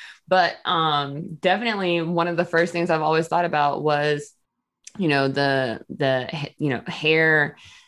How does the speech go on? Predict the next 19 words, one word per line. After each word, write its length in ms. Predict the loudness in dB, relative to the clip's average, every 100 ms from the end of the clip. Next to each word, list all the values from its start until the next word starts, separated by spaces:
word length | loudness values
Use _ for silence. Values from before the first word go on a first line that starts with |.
| -4
the 100 | -2
uniforms. 680 | 2 2 2 2 2 2 0
Uh, 160 | -2 -2 -4
another 300 | -2 2 2
big 200 | 2 0
one 180 | 0 0
for 100 | 0
women 460 | 0 0 0 -2 0
recently 440 | -2 0 -2 2
also 320 | 2 0 -2
has 260 | 0 -2 -2
been 200 | -2 0
the 80 | 0
change 380 | 0 0 0 -2
in 120 | -2
uniforms 600 | -2 -2 -2 0 -2 -4
because 380 | -6 0 0 2
they 120 | 0
have, 180 | 0